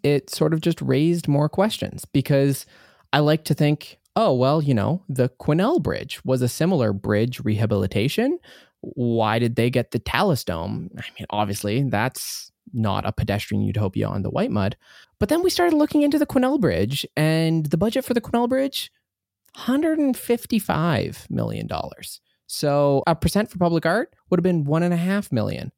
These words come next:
Talus Dome was six hundred thousand. What's going on there? If you look at the capital profile, it has it a hundred percent growth, no rehab. So more questions than answers this week.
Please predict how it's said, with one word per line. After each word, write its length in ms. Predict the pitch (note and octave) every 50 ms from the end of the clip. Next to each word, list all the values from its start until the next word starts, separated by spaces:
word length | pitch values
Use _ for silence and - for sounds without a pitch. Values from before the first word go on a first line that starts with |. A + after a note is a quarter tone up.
| _ _ _ _
Talus 340 | - - C#3+ E3+ F#3+ A3 G#3+
Dome 300 | - B3 B3+ C4+ C#4+ C#4
was 120 | C4+ A#3 -
six 280 | - - A#3 - -
hundred 300 | - A3 A3 A#3 A3+ A3
thousand. 420 | - B3+ D4 D4 G#3 D3 - - - _ _ _ _ _ _ _ _
What's 640 | - C#3 A#2+ B2 A#2 A#2+ B2+ C#3 D3 D3+ E3 F3 -
going 300 | - - F#3 F#3+ G3 G3+
on 260 | G3+ G#3 G#3+ G#3+ G#3
there? 400 | F3+ F#3 A#3 D#4+ - - - - _ _ _ _ _ _ _ -
If 120 | C#3 B2+
you 100 | D3 D3
look 160 | C#3+ D3 -
at 80 | C#3+ -
the 60 | D3+
capital 440 | - D3+ C#3 C#3 - - C#3+ C#3 C3+
profile, 520 | - D3+ D#3+ F3+ - B3+ C#4+ D#4+ D4 A#3
it 100 | F#3 -
has 300 | - - D#3+ D#3+ D#3+ D#3+
it 140 | E3 D#3+ -
a 80 | - C3+
hundred 400 | C#3 - - - F3+ F3+ F3+ F3+
percent 320 | F3+ E3+ - F3+ F#3 F3+
growth, 480 | - D#3+ E3+ G#3+ C#4+ A#3 G#2 G2+ - -
no 260 | - A#2+ A#2 A#2 C#3 D#3
rehab. 520 | F3 G3+ A#3+ A#3+ - - C#2 - - -
So 460 | - - C#3 C3 C#3 D3 C#3+ D3 - _ - _ _ _ _ _ -
more 280 | E3 F3+ A#3 D#4 G4
questions 680 | - - - A#3+ B3 - - - A3+ A3 A3 G#3+ G3 E3+
than 180 | E3 E3+ F3 -
answers 640 | - D3 D#3 D#3+ - - - G#2 F2+ - - - - -
this 220 | G#2+ A2+ - -
week. 360 | - - - - - - -